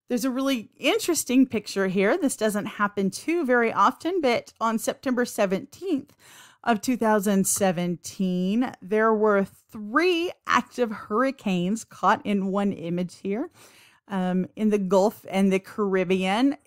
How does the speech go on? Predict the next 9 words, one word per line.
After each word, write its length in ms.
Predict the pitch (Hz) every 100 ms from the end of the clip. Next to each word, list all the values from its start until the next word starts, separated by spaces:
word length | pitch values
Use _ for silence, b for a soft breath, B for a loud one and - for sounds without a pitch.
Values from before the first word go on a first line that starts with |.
| -
you 200 | 214 214
have 340 | 196 185 190
Katia, 580 | - 208 - - 349 381 -
Irma, 420 | 262 262 269 262 -
and 340 | 220 226 226
Jose, 680 | - 196 214 180 175 175 349 - b b b b b -
um, 300 | 196 196 - -
going 260 | 196 190 185
across. 640 | - 190 180 190 -